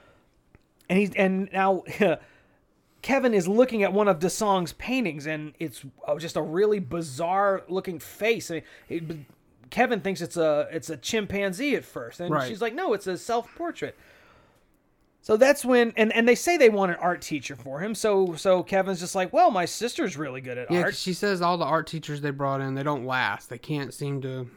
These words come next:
Speaker 1: To connect with him?
Speaker 2: Right, yes.
Speaker 1: Right. So now Kevin
Speaker 2: No, he doesn't say his sister, though.
Speaker 1: Oh,
Speaker 2: He
Speaker 1: right. He says he knows somebody, a
Speaker 2: He knows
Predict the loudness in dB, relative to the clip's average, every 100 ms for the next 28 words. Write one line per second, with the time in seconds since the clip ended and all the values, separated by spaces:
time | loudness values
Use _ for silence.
0 | _ -20 -12 -8 -6 -4 -4 -4 -6 -6
1 | -6 -2 -2 -4 -6 -6 -6 -6 -14 -20
2 | _ _ _ _ _ _ _ _ _ -18
3 | -8 0 4 4 0 -16 -12 0 2 4
4 | 6 6 8 6 8 6 4 2 2 2
5 | 0 -2 -2 -4 -4 -6 -8 -16 _ _
6 | _ _ 6 8 6 2 -4 -4 -4 -6
7 | -2 0 0 -4 -4 0 0 0 -4 -2
8 | 0